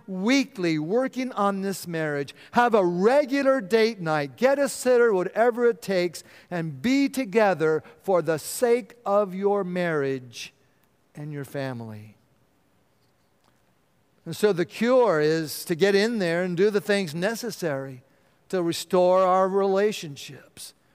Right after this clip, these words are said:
Perform acts of love, and guess what will happen? The feelings of love will follow.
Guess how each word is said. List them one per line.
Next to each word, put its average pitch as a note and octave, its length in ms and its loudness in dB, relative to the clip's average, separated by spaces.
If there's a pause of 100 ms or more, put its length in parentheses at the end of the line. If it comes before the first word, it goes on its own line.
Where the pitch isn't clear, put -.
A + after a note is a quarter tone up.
(260)
Perform A#3+ 560 2
acts A3+ 380 0
of G#3+ 180 0
love, C4 440 2 (200)
and D#3 200 -12
guess G#3+ 260 0
what G3+ 160 0
will F#3 140 2
happen? D#3 480 0 (680)
The D3 100 -6
feelings B3+ 580 -2
of C3+ 160 -4
love C#3+ 480 0 (220)
will F#3 140 -4
follow. D3+ 600 -6